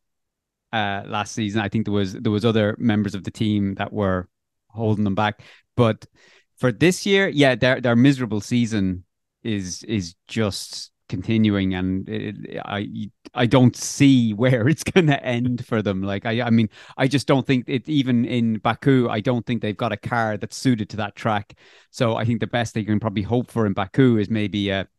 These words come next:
fifth or sixth or something like that. Um, the, uh, yeah,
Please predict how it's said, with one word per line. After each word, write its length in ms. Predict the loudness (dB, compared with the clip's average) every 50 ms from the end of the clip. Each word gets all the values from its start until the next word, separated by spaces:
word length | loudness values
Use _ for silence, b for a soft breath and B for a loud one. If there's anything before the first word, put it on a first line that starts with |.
| _ _ _ _ _ _ _
fifth 320 | _ 0 0 0 0 -2 -6
or 100 | -6 -6
sixth 420 | -2 0 0 0 0 -2 -8 -8
or 80 | -8 -6
something 340 | -4 -4 -4 -2 -4 -6 -4
like 280 | -2 -2 -2 -2 -2
that. 260 | -2 -4 -4 -4 _ b b b b b b _ _ -2
Um, 560 | -2 0 2 2 0 0 0 -2 -4 -6 -10 _ _ _ _ _ _ _ _ _ _ -12 -12 -10 _ 4
the, 480 | 4 6 6 6 4 4 2 0 -2 _ _ _ _ _ _ _ _ _ _ _ _ _ _ _ _ _ _ _ -14
uh, 140 | -4 0 2
yeah, 520 | 2 2 2 2 4 4 4 4 2 -2